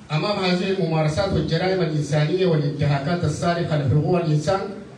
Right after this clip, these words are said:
بما فيها حق الحياة، تعتبر أفعالًا معادية للوطن والمواطن،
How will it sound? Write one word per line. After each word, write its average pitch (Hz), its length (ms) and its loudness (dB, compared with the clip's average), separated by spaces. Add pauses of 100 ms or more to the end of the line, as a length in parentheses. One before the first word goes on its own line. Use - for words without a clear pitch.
(160)
بما 185 220 2
فيها 185 240 0
حق 170 260 -2
الحياة، 175 460 0 (460)
تعتبر 180 540 0
أفعالًا 156 600 0 (560)
معادية 165 500 2
للوطن 175 600 2 (180)
والمواطن، 143 600 2